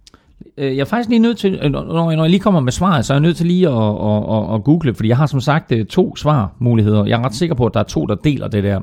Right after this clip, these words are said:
mit, mit svar. Men nu får du den her. <clears throat> Siden to tusind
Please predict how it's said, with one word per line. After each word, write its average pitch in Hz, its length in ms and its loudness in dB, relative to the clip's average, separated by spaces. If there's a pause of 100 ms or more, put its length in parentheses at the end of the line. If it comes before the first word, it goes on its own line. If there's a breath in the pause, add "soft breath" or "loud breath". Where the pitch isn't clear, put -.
mit, 117 240 0
mit 117 160 0
svar. 98 240 -8
Men 135 100 2
nu 180 60 4
får 170 140 2
du 143 140 0
den 107 80 -2
her. 85 120 -8 (1120 loud breath)
<clears throat> - 880 0
Siden 202 160 6
to 214 180 2
tusind 165 420 0